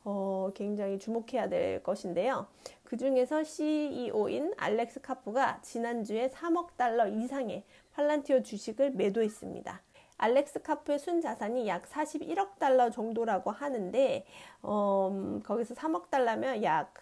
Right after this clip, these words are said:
칠 퍼센트 정도 매도를 했네요. 그 다음으로 살펴봐야 할 게 알에스아이 상대 강도 지수인데요. 이 알에스아이가 현재 팔십에 매우 가깝다고 합니다.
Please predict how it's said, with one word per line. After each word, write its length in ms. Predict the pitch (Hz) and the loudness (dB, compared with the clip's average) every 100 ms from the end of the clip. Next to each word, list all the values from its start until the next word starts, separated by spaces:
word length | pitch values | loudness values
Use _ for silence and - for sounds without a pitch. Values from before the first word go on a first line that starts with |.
| - | -20
칠 240 | - 349 339 | -8 -6 0
퍼센트 560 | 370 349 302 - 349 | 2 2 0 -2 -2
정도 580 | 339 202 - 214 277 359 - - - - | -2 -2 -2 2 2 2 -6 -20 -14 -2
매도를 400 | 208 202 208 214 | 0 2 0 0
했네요. 640 | 277 214 95 104 131 190 _ _ _ - _ _ _ | -2 -4 -4 -6 -8 -10 _ _ _ -20 _ _ _
그 200 | - 311 | 0 2
다음으로 480 | 285 220 262 277 277 | 4 6 6 6 6
살펴봐야 540 | 320 320 339 311 311 | 2 0 0 0 0
할 180 | 254 214 | -2 0
게 160 | 269 - | -2 -2
알에스아이 1200 | - 220 247 311 - 208 214 - - 202 233 349 - - _ _ | 0 4 4 2 -2 -4 -6 -8 -2 0 2 0 -4 -18 _ _
상대 520 | - 302 302 294 320 | -2 0 2 2 0
강도 500 | 311 240 226 220 269 | -2 -4 -2 0 0
지수인데요. 1200 | 214 196 - - 220 247 - 214 220 180 226 233 - | -2 -6 -10 -6 -4 -4 -4 -4 -2 0 0 -2 -2
이 140 | 247 | -2
알에스아이가 1080 | - 214 277 339 - 247 220 220 214 240 262 | 2 6 6 4 4 4 4 0 0 0 0
현재 640 | 311 294 262 277 277 - - | 0 0 4 4 4 0 -2
팔십에 760 | 370 392 - 370 415 302 302 | -2 -2 0 0 4 6 6
매우 300 | 247 240 330 | 6 4 4
가깝다고 520 | 277 - 254 - 254 | 0 -4 -2 0 0
합니다. 600 | 269 285 226 170 180 151 | 0 -2 -2 -2 -2 -6